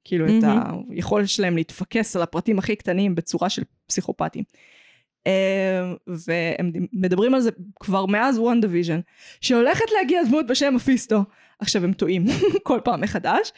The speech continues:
Speaker 2: חד משמעית.
Speaker 1: וזה כבר נהיה מצב שכאילו בחלק מהסדרות והסרטים כבר צוחקים על זה, שכאילו, "הנה זה מפיסטו, אה, זה לא מפיסטו." אה, וזה נורא מצחיק אותי,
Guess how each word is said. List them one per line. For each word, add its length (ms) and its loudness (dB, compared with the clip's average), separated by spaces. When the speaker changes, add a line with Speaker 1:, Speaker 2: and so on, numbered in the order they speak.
Speaker 2:
חד 280 -2
משמעית. 340 -4
Speaker 1:
וזה 140 0
כבר 160 -4
נהיה 160 0
מצב 280 0
שכאילו 300 -2
בחלק 320 -2
מהסדרות 400 -2
והסרטים 380 -2
כבר 140 -4
צוחקים 500 -2
על 120 2
זה, 160 0
שכאילו, 420 2
"הנה 220 2
זה 140 2
מפיסטו, 380 0
אה, 260 2
זה 160 0
לא 160 2
מפיסטו." 560 -2
אה, 520 0
וזה 360 -2
נורא 220 0
מצחיק 380 -2
אותי, 200 0